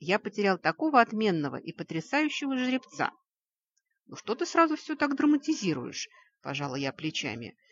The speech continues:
«Это просто первое впечатление. Он быстро привыкнет и успокоится». Хотелось бы в это верить.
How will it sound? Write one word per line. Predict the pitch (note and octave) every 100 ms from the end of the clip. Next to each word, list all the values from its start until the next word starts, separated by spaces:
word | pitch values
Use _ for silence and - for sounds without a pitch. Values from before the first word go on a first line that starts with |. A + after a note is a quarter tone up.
| _
«Это | - F#3+
просто | - G4+ - F#4+
первое | C4+ G4+ G4+
впечатление. | - E3 - - D3 D#3 E3 F3 G3 - _ _ _ _ -
Он | G3
быстро | A3+ - D4+
привыкнет | D#4 D4+ B4 A#3+ D3+ C#3+
и |
успокоится». | C3 C#3 C3+ D#3 E3+ E3 - F3+ - _ _ _ _ _ _ _ _
Хотелось | - E3 F#3+ A#3+ C4+
бы | D#4
в | B3+
это | C4+ C#4+
верить. | G3+ D#3+ D#3 -